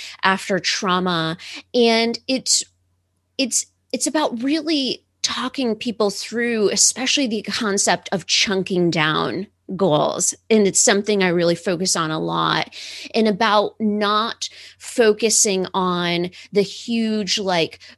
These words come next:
goal that seems years away. It's like focusing on the one step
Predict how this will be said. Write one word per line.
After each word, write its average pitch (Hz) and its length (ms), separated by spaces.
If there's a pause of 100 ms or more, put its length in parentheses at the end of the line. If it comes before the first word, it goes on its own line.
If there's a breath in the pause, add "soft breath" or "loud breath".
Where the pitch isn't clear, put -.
(120)
goal 190 400
that 170 200
seems 185 360
years 175 720
away. 160 680
It's 208 160
like 202 140
focusing 233 540
on 185 100
the 175 80
one 196 480
step - 800